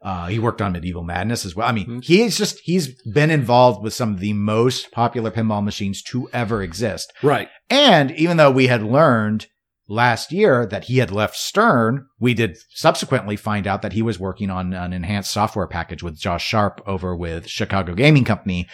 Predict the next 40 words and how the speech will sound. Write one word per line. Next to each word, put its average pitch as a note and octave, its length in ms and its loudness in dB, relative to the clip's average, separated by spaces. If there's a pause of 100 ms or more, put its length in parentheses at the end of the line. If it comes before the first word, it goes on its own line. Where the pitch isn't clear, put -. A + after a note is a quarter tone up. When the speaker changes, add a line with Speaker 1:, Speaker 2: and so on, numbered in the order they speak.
(280)
Speaker 1:
on A2+ 220 2
their G2+ 160 2
Cactus G#2 380 -2
Canyon, E2+ 600 -4
uh, D#2+ 480 -8 (480)
Speaker 2:
Remake. A2 360 -2 (100)
Speaker 1:
remake. A#2+ 360 2
Yeah. F2+ 100 -4
I - 40 -2
Speaker 2:
Yeah. G#2+ 40 0
Speaker 1:
was G#2 100 -2
trying B2 140 2
to G#2+ 100 -4
think G2 60 -4
of, F2+ 160 -2
was F#2 80 -4
it F2+ 100 -8
calling G#2+ 240 0
it F#2 80 -6
remake F3+ 360 6
or A#2 40 2
revisited? D3 580 2 (180)
I G2+ 40 -16
can't F2+ 220 -10
really, E2 260 -14 (200)
Speaker 2:
I D#3 40 -10
Speaker 1:
I E3 40 -2
don't D#3 100 4
Speaker 2:
don't C#3+ 80 2
Speaker 1:
really G#2+ 180 -2
remember E2+ 380 -12
anymore. D2+ 300 -18
Speaker 2:
I A#2+ 40 -8
don't C#3+ 140 -10
remember D#3+ 240 -8
what F2+ 80 -12
they F2 80 -14
call D#2+ 260 -18
it. D#2+ 60 -20 (260)
Speaker 1:
So F#2+ 300 -4